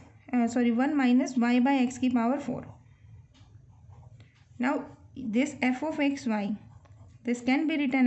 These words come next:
as x की power four, x की power six. So six minus four, that is, gives you two. So here what you obtain, one plus y by x की power six. and here is one minus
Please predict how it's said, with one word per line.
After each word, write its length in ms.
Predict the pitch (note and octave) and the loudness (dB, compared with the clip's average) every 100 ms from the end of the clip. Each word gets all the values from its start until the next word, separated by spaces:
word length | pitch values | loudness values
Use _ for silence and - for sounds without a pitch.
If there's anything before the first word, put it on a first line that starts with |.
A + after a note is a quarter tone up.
| B3 | 4
as 80 | B3+ B3 | 2 0
x 80 | B3 | 0
की 120 | C4+ | 0
power 160 | C4+ C#4 | 2 0
four, 200 | C#4 C#4 | 0 -2
x 200 | C4+ - | -2 -4
की 120 | C#4 | -2
power 220 | C4+ C4+ | 0 -2
six. 480 | B3+ - C#4 C4+ - - _ - | -4 -6 -6 -6 -10 -18 _ -16
So 100 | - | -10
six 280 | B3+ C#4 C4+ | -6 -4 -2
minus 360 | C#4+ C4+ C#4 C#4 | 0 0 0 -2
four, 220 | C4 C4+ B3 | -2 0 0
that 160 | A#3+ A#3 | 0 0
is, 100 | B3+ | 2
gives 280 | B3 B3+ A#3+ | 2 2 0
you 160 | E4+ - - _ - - - | -6 -10 -20 _ -20 -20 -10
two. 240 | - G#3+ A3+ - - _ _ | -6 -6 -6 -18 -20 _ _
So 80 | B3+ | 0
here 360 | C#4 D4+ D4+ C4+ B3+ | 2 2 0 0 0
what 120 | B3 | 0
you 200 | C4+ C4+ | 0 0
obtain, 560 | B3 B3 A#3 C4 D#4+ B3 | -2 0 2 2 0 -2
one 300 | A3+ A#3+ C#4 | 2 2 2
plus 380 | C#4 C#4+ F4+ - - - _ - _ _ _ | 0 0 -2 -10 -20 -20 _ -20 _ _ _
y 260 | A3+ A3+ B3+ C#4 | -2 2 2 2
by 80 | D4 D4 C4 | 0 -2 -2
x 260 | C#4 - - - - - _ | -2 -4 -14 -18 -20 -20 _
की 120 | C4 | -4
power 380 | C4 C4 C4+ D#4+ - - _ _ _ _ _ _ | 0 0 0 -2 -8 -20 _ _ _ _ _ _
six. 500 | - - B3 - - - - - - - - - A3+ | -14 -6 -6 -6 -14 -20 -20 -20 -20 -20 -20 -12 -4
and 220 | A3+ A3+ - - - | -2 -2 -4 -14 -6
here 160 | B3+ C#4 | -2 0
is 180 | D#4 D4+ | 0 0
one 240 | B3 C4 C4 | 2 4 4
minus 380 | B3 A#3+ C#4+ | 6 4 2